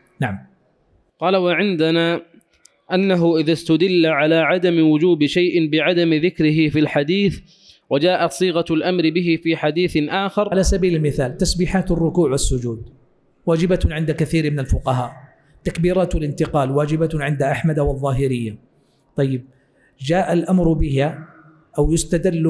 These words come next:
Speaker 1: على وجوبها من حديث آخر، والحديث هذا يدل على عدم وجوبها، ما الصنيع؟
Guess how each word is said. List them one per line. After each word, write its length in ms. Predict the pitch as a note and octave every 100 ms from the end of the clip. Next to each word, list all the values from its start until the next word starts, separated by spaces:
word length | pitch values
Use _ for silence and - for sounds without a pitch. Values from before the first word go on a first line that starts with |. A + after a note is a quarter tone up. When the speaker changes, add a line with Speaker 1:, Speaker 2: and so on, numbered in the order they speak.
| D3+
Speaker 1:
على 240 | B2+ D3
وجوبها 720 | C#3+ D3 D3+ E3+ D3 C#3+ E3+
من 160 | D#3 D#3
حديث 420 | D#3 C#3 D#3+ D#3 C#3
آخر، 440 | D3+ F3 - A3 - - _ _ _
والحديث 580 | D#3 D#3 F#3 G3+ C4 -
هذا 340 | F#3+ F3+ D3
يدل 380 | F#3 F#3 A3 G3
على 180 | F3 F3+
عدم 380 | E3+ F3+ E3 D3+
وجوبها، 460 | C#3 C#3 B2 A#2+
ما 140 | A2+ C3
الصنيع؟ 520 | - - D3 C#3